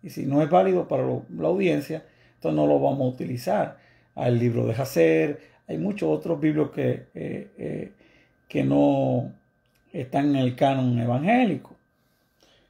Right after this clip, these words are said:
que no lo podremos utilizar, que sí hace referencia claramente quiénes eran los hijos de Dios. Hay muchos escritos que hace referencia que eso eran, eh, eh,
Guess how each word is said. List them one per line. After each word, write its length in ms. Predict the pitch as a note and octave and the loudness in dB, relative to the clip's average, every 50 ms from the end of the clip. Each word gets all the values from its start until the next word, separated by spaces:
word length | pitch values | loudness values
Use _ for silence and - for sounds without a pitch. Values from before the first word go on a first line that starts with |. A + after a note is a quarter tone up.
| _ - | _ -2
que 100 | D#3+ D3 | 0 4
no 140 | - G#3+ | 6 6
lo 160 | A#3 A#3 - - | 6 6 4 2
podremos 480 | F#3+ E3+ E3+ E3 E3+ E3 D#3 D3 D3 | 2 4 6 6 6 4 2 0 0
utilizar, 540 | D3 F#3 D3 D#3+ E3 - C3+ B2 B2 - - _ | -2 -4 -6 -6 -4 -2 -2 -2 -2 -6 -10 _
que 140 | - E3+ E3+ | -8 -8 -6
sí 180 | - A#3+ A#3 A#3 | -4 0 0 0
hace 200 | A3+ - G3 E3+ | 2 0 0 0
referencia 500 | D#3+ D#3+ D3+ - D3 D3+ E3+ D#3+ D#3 C3 | 0 0 -2 0 0 -2 0 -2 -2 -2
claramente 500 | D#3 D3 C#3+ D3 C#3 C3+ C3 B2+ - - | 0 0 0 0 -2 -2 -4 -6 -8 -8
quiénes 240 | - A#3+ A#3+ G#3+ F3+ | -6 -4 -2 0 0
eran 240 | D#3+ D3+ C#3+ C#3 C3 | 0 0 0 0 -2
los 160 | B2 A#2+ - | -4 -6 -8
hijos 220 | E3 - B2+ A2+ - | -10 -10 -10 -10 -10
de 100 | C3+ G#2+ | -10 -12
Dios. 300 | G2 - - _ _ _ _ _ _ _ _ _ _ _ _ _ _ _ _ _ _ _ _ _ _ _ _ _ _ _ _ | -14 -16 -20 _ _ _ _ _ _ _ _ _ _ _ _ _ _ _ _ _ _ _ _ _ _ _ _ _ _ _ _
Hay 120 | E3 D3+ D3 | -4 -2 0
muchos 440 | D3 D#3+ F3+ G#3+ G#3+ G#3+ A3 F#3 | 2 2 2 0 0 0 -2 -4
escritos 460 | - - - E3 D3 - - E3+ E3+ - _ _ _ _ _ _ | -2 -4 -4 -4 -4 -4 -6 -10 -14 -16 _ _ _ _ _ _
que 100 | _ E3+ | _ -4
hace 220 | E3+ D3+ - F3 D#3+ | -2 0 0 0 0
referencia 580 | D#3 - - E3+ D#3 D3 C#3+ C#3 D3 C#3+ B2+ | 0 0 0 2 2 2 2 0 -2 -4 -4
que 120 | - C#3+ C3+ | -4 -4 -6
eso 200 | B2 - D3 C#3 | -4 -2 -2 0
eran, 300 | C3 C3+ - C3 C3 - - _ _ _ _ - _ _ _ _ | 0 0 0 -2 -4 -10 -16 _ _ _ _ -20 _ _ _ _
eh, 1000 | - C#3 C3 C3 A#2+ A#2+ A#2 A2+ A2+ A#2 - - - F3 - - - - - | -6 -2 0 2 2 2 0 0 -2 -4 -6 -8 -10 -12 -12 -10 -10 -10 -10
eh, 20 | - | -12